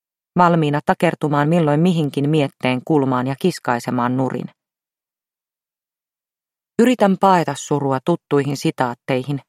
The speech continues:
niihin, jotka osaan nykyään jo ulkoa.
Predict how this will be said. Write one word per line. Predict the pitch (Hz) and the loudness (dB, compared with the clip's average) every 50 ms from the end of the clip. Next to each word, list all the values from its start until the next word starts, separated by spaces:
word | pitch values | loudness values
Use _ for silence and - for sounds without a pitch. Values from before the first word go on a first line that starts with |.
| _ _ _ _ _ _ _ _ _ _ | _ _ _ _ _ _ _ _ _ _
niihin, | 165 170 175 180 180 156 170 160 - _ _ _ _ _ _ | 0 2 2 2 2 0 -2 -4 -4 _ _ _ _ _ _
jotka | - 160 160 - - 170 | 0 0 0 2 2 2
osaan | 165 170 - 185 170 170 170 | 2 2 2 2 2 2 2
nykyään | 170 170 - - 160 147 139 139 | 0 0 0 0 0 0 0 0
jo | 139 143 | 0 0
ulkoa. | - 160 156 151 139 - - 139 127 127 | 0 0 0 0 -2 -2 -2 -2 -2 -2